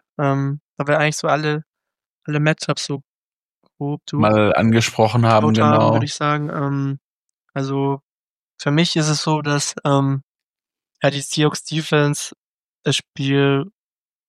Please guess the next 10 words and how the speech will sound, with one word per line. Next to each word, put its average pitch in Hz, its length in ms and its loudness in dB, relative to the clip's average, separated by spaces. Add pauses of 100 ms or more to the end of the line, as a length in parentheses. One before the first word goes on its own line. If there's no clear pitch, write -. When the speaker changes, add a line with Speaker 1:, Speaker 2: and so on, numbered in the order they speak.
(240)
Speaker 1:
glaub 143 200 0
ich, 139 120 -4
für 156 140 -4
uns 147 160 -4
so 143 80 -6
ein 139 60 -6
bisschen, 143 460 -6 (840)
ja, 156 160 2
nee, 165 240 2
wir, 151 160 -2